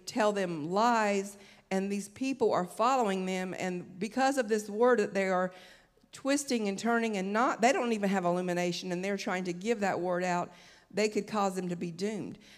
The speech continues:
You can pick up this word, and you can slash and slice. It's a double-edged sword. But when you have it, the Spirit helping you with the word,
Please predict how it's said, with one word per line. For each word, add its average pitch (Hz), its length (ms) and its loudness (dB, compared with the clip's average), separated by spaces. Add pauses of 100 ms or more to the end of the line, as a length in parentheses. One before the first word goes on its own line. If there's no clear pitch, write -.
(100)
You 277 260 2
can 214 220 -2
pick 202 200 -2
up 185 120 0
this 175 180 -4
word, 175 380 0
and 175 200 -4
you 208 120 -2
can 175 200 -4
slash 180 680 -2
and 160 140 -8
slice. 165 400 -6
It's 175 100 -10
a 165 40 -8
double-edged 175 600 -2
sword. 147 400 -4 (500)
But 185 560 0 (720)
when 196 260 -4
you 202 120 0
have 196 240 -2
it, - 180 -4 (520)
the 175 220 -2 (180)
Spirit - 720 -4 (520)
helping 220 400 0
you 170 140 -4
with 151 140 -6
the 151 100 -8
word, 139 360 -10